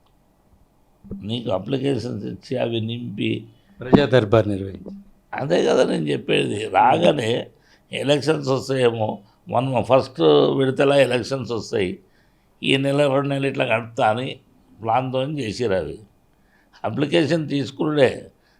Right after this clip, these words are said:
Speaker 1: అవి ఇప్పటిదాకా చూసిన దాఖలాలు కూడా లేవు. మీకు కూడా తెలుసు, చాలా వేరే దగ్గర కూడా రోడ్ల మీద కూడా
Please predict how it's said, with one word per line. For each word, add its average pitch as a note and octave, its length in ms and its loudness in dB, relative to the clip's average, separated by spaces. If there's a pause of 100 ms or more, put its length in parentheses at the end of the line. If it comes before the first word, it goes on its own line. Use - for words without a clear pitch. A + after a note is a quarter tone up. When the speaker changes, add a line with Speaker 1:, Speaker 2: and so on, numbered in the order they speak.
(100)
Speaker 1:
అవి B2+ 180 -2
ఇప్పటిదాకా D3 420 4
చూసిన C3+ 380 -2
దాఖలాలు C#3+ 460 2
కూడా D3 180 0
లేవు. A#2+ 260 0 (1400)
మీకు C#3+ 220 -2
కూడా D#3 160 8
తెలుసు, C3+ 480 0
చాలా B2 460 2
వేరే C3+ 320 0
దగ్గర C3 300 2
కూడా C3 220 0
రోడ్ల B2+ 300 -2
మీద C3 220 -4
కూడా A#2+ 320 -2